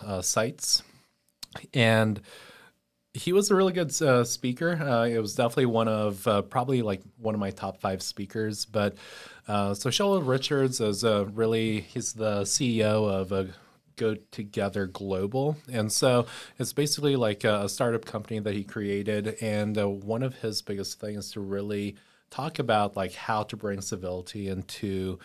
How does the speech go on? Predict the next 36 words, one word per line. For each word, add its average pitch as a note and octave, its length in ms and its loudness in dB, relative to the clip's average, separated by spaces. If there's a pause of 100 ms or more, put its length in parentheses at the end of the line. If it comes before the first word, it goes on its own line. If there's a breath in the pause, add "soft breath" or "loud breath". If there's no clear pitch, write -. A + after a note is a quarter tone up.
(380 loud breath)
um, F2+ 500 -10 (800)
into B2 180 -4
the C3+ 100 0
workplace, A#2+ 640 -2
right? G2+ 400 -4
Um, G2+ 520 0
he, G#2+ 580 -4 (160)
he A2+ 220 -8
talks - 400 -2
about G#2 340 2
it, G2+ 340 -2 (200)
uh, F#2 480 -6 (240)
in G2 260 -4
saying G#2+ 300 -4
that F#2+ 160 -6
civility A2+ 600 -4
is G2 280 -4
really, A2 240 0
really A2+ 240 -2
important, G2+ 640 -6 (480 loud breath)
uh, A2+ 240 2
in B2+ 160 0
ensuring B2 480 0
that, G2+ 320 -2
you A2 60 -4
know, G2 240 -2
we G2 160 -4
get G2+ 240 -6
people G2+ 320 -8
to F#2+ 240 -8
talk F#2 240 -10
together A2+ 460 -2
and A#2+ 260 -4
to G2 100 -6
work A#2 340 -2
together. G2 600 2